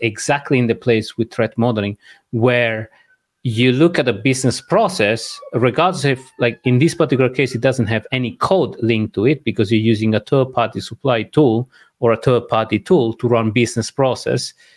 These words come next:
And because it's no code, it's actually gonna be used by very low-skilled people with zero security, uh, knowledge. And this will probably more likely go through pre-approved or not even pass through security at all. So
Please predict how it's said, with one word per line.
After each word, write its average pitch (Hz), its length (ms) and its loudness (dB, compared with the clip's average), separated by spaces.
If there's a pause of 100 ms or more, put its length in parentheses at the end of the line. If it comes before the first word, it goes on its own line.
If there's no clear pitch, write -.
(180)
And 120 140 -2
because 120 280 -6
it's 98 120 -8
no 147 180 2
code, 117 600 -2
it's 113 140 0
actually 123 260 0
gonna 117 160 0
be 110 120 0
used 110 380 0
by 113 340 -2 (360)
very 151 440 0
low-skilled 117 920 -4 (180)
people 180 380 0
with 117 200 2
zero 127 380 0
security, 113 760 0 (420)
uh, 107 140 -2
knowledge. 123 540 -2
And 117 340 0 (200)
this 185 340 0
will 123 180 2
probably 151 460 -2
more 131 300 4
likely 123 500 0
go 113 300 2
through 113 480 0
pre-approved 151 1000 0 (120)
or 127 160 2
not 143 320 2
even 123 240 -2
pass 185 380 -4
through 156 160 0
security 123 480 0
at 110 120 0
all. 117 180 -2
So 110 280 -2